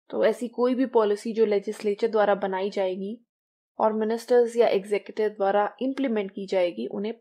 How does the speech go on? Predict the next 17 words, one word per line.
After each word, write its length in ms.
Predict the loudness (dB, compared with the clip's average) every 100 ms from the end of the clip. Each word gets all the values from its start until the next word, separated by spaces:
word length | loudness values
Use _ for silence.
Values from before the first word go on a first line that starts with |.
| -2
पॉलिटिकल 520 | 2 2 2 0 -2
पॉलिसी 420 | -2 -4 -4 -6
कहा 240 | -8 -6 -6
जाएगा। 540 | -6 -6 -6 -8 -10 _ _ _ _ _ _ _ _ _ _ _ _ _ _ _ _ 2
वहीं 260 | 4 4 0
एग्जीक्यूटिव 500 | -2 2 0 4 2 6
पॉलिसी 340 | 6 6 4 -2
क्या 160 | -2
होती 300 | -2 -6 -8
है? 200 | -10 -12 _ _ _ _ _ _ _ _ _ 2
एग्जीक्यूटिव 680 | 2 2 -2 0 -2 0 -2 0
को 120 | -2
हिंदी 340 | 0 -2 -2 -4
में 140 | -2
कार्यपालिका 760 | 4 4 4 0 -2 -2 -4 -6
कहते 340 | -6 -8 -8
हैं। 220 | -10 -12